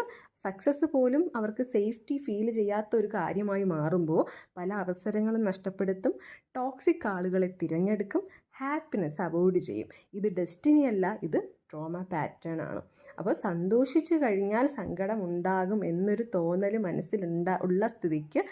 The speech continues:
നമ്മൾ എന്താ ചെയ്യുക? സന്തോഷം പോലും അവോയ്ഡ് ചെയ്യാനായിട്ട് ശ്രമിക്കും എന്നുള്ളതാണ്. ഇത് actually നമ്മുടെ വിധിയല്ല, നമ്മളെ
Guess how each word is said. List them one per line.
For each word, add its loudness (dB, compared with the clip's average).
നമ്മൾ 2
എന്താ 2
ചെയ്യുക? 0
സന്തോഷം 0
പോലും 2
അവോയ്ഡ് 0
ചെയ്യാനായിട്ട് 0
ശ്രമിക്കും 0
എന്നുള്ളതാണ്. 0
ഇത് -2
actually 0
നമ്മുടെ 2
വിധിയല്ല, 0
നമ്മളെ 0